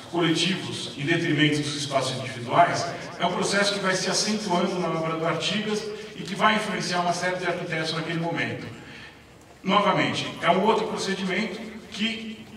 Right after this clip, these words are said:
vai se assentando junto com os demais. A casa formadora dos sujeitos, que por um lado dinamiza a vida interior, por outro manifestava uma forte relação com a rua.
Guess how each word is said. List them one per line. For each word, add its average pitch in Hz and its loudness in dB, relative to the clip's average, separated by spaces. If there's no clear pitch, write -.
vai - 4
se - 0
assentando 202 -4
junto 196 -8
com 196 -8
os 190 -6
demais. - -4
A 143 -2
casa 208 4
formadora 180 0
dos 151 -2
sujeitos, 165 -4
que - -10
por 190 -4
um 185 -4
lado 170 4
dinamiza 147 -2
a - -2
vida 147 -6
interior, 143 -2
por 175 2
outro 185 0
manifestava 180 0
uma 151 -4
forte 196 -2
relação 165 -2
com 170 -2
a 170 -2
rua. 131 -8